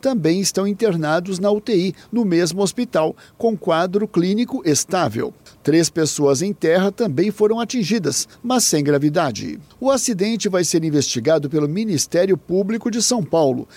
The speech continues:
que pediu, no prazo de quarenta e oito horas, informações da Prefeitura de Ubatuba,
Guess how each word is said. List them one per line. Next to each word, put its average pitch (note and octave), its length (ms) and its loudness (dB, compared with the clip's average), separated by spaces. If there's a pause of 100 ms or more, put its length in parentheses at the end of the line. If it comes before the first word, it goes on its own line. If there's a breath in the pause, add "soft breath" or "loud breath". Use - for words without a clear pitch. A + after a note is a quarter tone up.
(100 loud breath)
que C#4 100 2
pediu, D3 420 2
no D#3 140 0
prazo C#3 400 0
de C3 140 -6
quarenta F3+ 500 0
e D3+ 80 0
oito D3 280 2
horas, F3 420 0 (200 loud breath)
informações A#3+ 720 0
da F#3+ 140 0
Prefeitura G#3+ 680 -2
de F#3+ 80 0
Ubatuba, G3+ 580 -2